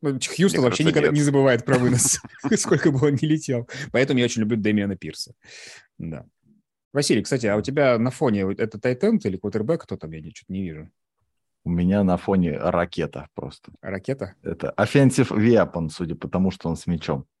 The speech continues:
Speaker 1: Мгм,
Speaker 3: От
Speaker 1: окей.
Speaker 3: него, видишь, даже игроки его команды убегают.
Speaker 1: От ответственности.
Speaker 3: Собственно.
Speaker 1: Редакторы First and
Speaker 3: Собственно.
Speaker 1: Goal убегают от ответственности, да.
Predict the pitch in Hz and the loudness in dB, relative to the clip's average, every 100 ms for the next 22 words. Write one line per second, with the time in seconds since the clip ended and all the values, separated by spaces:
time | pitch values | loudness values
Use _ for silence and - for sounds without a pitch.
0 | _ 110 98 90 90 101 104 127 117 151 | _ -8 -8 -8 -10 -2 2 4 8 8
1 | 131 113 107 107 117 117 117 107 117 110 | 8 6 4 4 4 4 2 4 4 4
2 | 98 82 80 85 78 - _ _ _ _ | 4 0 -6 -10 -14 -20 _ _ _ _
3 | _ _ _ 139 113 123 135 131 - 90 | _ _ _ -6 -2 -2 0 -2 -2 -8
4 | - - 135 139 151 147 139 143 - 139 | -10 -6 -2 0 0 0 -2 -2 -2 0
5 | 175 143 131 139 139 - - 92 - 73 | 2 2 2 0 -2 -4 -6 -6 -8 -14
6 | - - 69 | -14 -14 -16